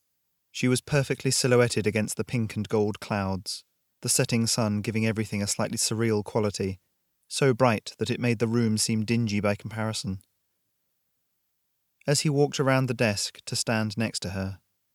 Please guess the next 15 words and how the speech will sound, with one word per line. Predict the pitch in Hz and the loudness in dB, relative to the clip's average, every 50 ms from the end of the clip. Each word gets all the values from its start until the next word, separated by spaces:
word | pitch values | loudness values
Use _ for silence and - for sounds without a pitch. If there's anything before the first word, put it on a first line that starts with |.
| _ - | _ -2
more | 135 131 131 131 127 123 | 0 2 4 4 6 4
of | 123 113 | 4 4
London | 117 123 123 123 123 113 107 104 101 104 | 4 2 2 2 2 2 2 2 0 0
came | 104 - 113 107 107 | -2 0 0 0 2
into | 107 104 101 104 | 0 0 -2 -2
view. | 98 117 117 110 101 98 95 98 _ _ _ _ _ _ _ _ _ _ _ _ _ _ | -2 0 0 0 0 -2 -4 -6 _ _ _ _ _ _ _ _ _ _ _ _ _ _
The | - - | -12 -6
tops | - - 147 123 - - | 2 4 4 4 4 0
of | 127 107 | -4 -4
the | 123 | -4
tallest | - - 131 123 123 120 - - | -4 -2 0 0 0 0 0 0
buildings, | 139 139 135 117 101 92 90 90 87 - - - _ _ _ _ _ - | 0 0 0 0 -2 -2 -4 -4 -6 -8 -12 -16 _ _ _ _ _ -8
Saint | - - 120 110 | -4 2 2 4
Mary's | 113 117 117 113 113 110 | 4 6 4 4 4 4
Axe, | 120 120 113 - _ - - - - - | 2 0 -2 -4 _ -12 -16 -14 -16 -16